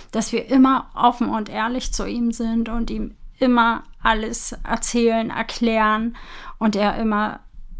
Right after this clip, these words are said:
auf den aktuellen Stand ist. Und dennoch versucht man's irgendwie so ein bisschen kindgerecht alles zu verpacken und zu schauen, dass er irgendwie nicht ganz so dolle belastet ist durch die Situation.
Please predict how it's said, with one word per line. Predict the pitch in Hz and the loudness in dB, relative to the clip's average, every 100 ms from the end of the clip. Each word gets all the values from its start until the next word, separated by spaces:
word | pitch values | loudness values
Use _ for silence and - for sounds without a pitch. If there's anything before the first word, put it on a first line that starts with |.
| - - | -10 -8
auf | 202 | -6
den | - 214 190 - - | -2 -2 -2 -6 -2
aktuellen | 247 247 - 220 208 214 226 | 0 2 2 0 2 -2 -2
Stand | - 202 208 208 | -2 -2 -2 -4
ist. | 214 214 - - - - - _ _ - - - - - - - - - - - - _ - _ - - | -6 -8 -8 -12 -16 -20 -20 _ _ -20 -20 -20 -20 -20 -20 -20 -20 -20 -20 -20 -20 _ -20 _ -20 -6
Und | - 220 214 | 4 4 6
dennoch | 208 233 233 | 6 6 6
versucht | 240 214 226 233 | 2 2 2 2
man's | 208 208 | 2 0
irgendwie | 208 214 233 | -4 -2 -2
so | 208 | -2
ein | 202 | -2
bisschen | 220 - 208 226 | -4 -2 -2 -2
kindgerecht | - 254 247 220 220 - - | 4 4 4 0 -4 -4 -8
alles | - - 254 - | -8 -6 -6 -6
zu | 208 | -8
verpacken | - 220 - 220 220 214 214 226 113 | -6 -6 0 0 2 0 0 -4 -6
und | - 107 76 - - _ _ _ - - - - - - - - | -6 -6 -8 -10 -16 _ _ _ -20 -20 -20 -20 -20 -20 -20 -12
zu | - | -6
schauen, | 233 220 220 220 | -2 2 2 2
dass | 220 240 | -2 -4
er | 220 | -6
irgendwie | - 220 240 | -6 -8 -4
nicht | 240 240 - | -2 -2 -2
ganz | 226 226 247 | 2 4 4
so | 254 | 0
dolle | 220 220 214 | 2 2 2
belastet | 208 214 208 202 - 233 214 | 0 -2 -4 -4 -6 -8 -10
ist | 220 226 233 | -10 -10 -10
durch | 220 | -10
die | 226 | -10
Situation. | 214 214 233 214 208 - 226 220 202 | -8 -8 -8 -8 -8 -6 -4 -2 -4